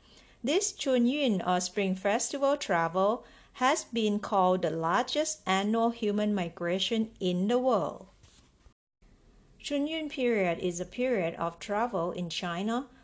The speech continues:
with extremely high traffic load around the time of the Chinese New Year. It begins fifteen days before New Year's Day and lasts twenty-five days after New Year's Day,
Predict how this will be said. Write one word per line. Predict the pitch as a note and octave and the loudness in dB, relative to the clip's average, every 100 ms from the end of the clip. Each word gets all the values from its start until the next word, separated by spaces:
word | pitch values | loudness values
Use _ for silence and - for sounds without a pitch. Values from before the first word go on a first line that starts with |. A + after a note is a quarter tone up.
| - | -10
with | - F#3 F#3+ | -2 -2 0
extremely | F3 - - G#3 A3+ A#3 | -2 -2 -2 0 0 0
high | A#3+ G#3 E3+ | 0 -2 -6
traffic | - F3 E3+ G#3 G3 | -4 -4 -4 -6 -4
load | A3 G#3 F3 F3+ | 0 2 0 -2
around | F#3 E3+ E3 E3+ F#3 | -2 0 0 0 -4
the | |
time | G#3+ A3+ E3 D#3+ F3 | -6 -6 -4 -4 -4
of | E3 E3+ | -6 -8
the | |
Chinese | D3+ F3+ D#3 D3+ D#3 | -10 -8 -6 -8 -8
New | D#3 D#3+ | -8 -8
Year. | D#3 G#3+ F#3 C#3+ - - - - | -4 -2 -2 -4 -10 -20 -20 -6
It | - G3 | -2 0
begins | F3+ F#3 F3 E3+ | -2 -2 -4 -4
fifteen | - F3+ - G3+ F3+ | -4 -6 -4 -4 -2
days | F3+ G#3 A#3+ B3 | 0 0 0 -2
before | G3 G3 F#3 F3+ F3+ | -4 -4 0 0 0
New | E3+ E3 | -2 -4
Year's | E3 D#3+ D#3+ | -4 -6 -4
Day | G3 E3+ E3+ A3+ - - - - | -2 0 0 -2 -6 -20 -18 -4
and | G3 F#3 G3 | 0 0 0
lasts | C#4 G#3+ F#3+ G#3 | 0 2 0 -2
twenty-five | G#3+ G3+ A3 A3+ G3+ A#3+ C#4+ - | -2 0 -2 0 0 0 -2 -6
days | D#3+ D3+ D#3+ F#3 - | -4 -4 -4 -6 -6
after | E3+ F3 - G3 | -8 -8 -6 -2
New | G3 E3+ | -2 -2
Year's | D#3 D3+ C#3 - | -6 -6 -6 -4
Day, | G3 F#3 C3+ | -2 -2 -4